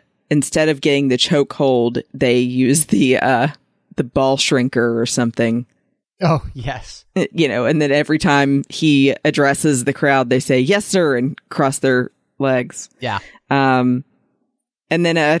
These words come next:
Speaker 1: I think my favorite joke that he makes in the whole movie is, uh,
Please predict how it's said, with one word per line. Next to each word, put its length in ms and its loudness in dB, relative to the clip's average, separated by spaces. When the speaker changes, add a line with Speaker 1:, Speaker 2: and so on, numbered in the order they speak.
Speaker 1:
I 100 0
think 180 -2
my 140 0
favorite 340 0
joke 240 0
that 100 -2
he 120 2
makes 220 0
in 100 0
the 60 0
whole 220 -2
movie 460 0
is, 240 -4
uh, 180 -2